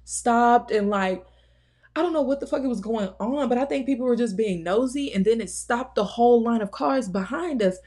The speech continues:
So I'm like, "What the fuck is going on?" So my passport appointment was at eight.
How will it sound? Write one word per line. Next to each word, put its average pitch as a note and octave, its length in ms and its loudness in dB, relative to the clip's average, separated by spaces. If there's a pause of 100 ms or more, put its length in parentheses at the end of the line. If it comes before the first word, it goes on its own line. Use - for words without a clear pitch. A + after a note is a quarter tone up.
(140)
So C#4+ 180 -8
I'm C#4+ 80 -6
like, A#3+ 300 -6 (260)
"What F#4 160 -2
the F4+ 60 -12
fuck D4 260 -8
is C#4 100 -8
going C4+ 280 2
on?" C#4 260 -4 (200)
So - 320 -4 (120)
my C#4+ 240 0
passport C#4 380 -2
appointment B3 300 0
was G3+ 120 -2
at A3 240 -4
eight. C4 320 4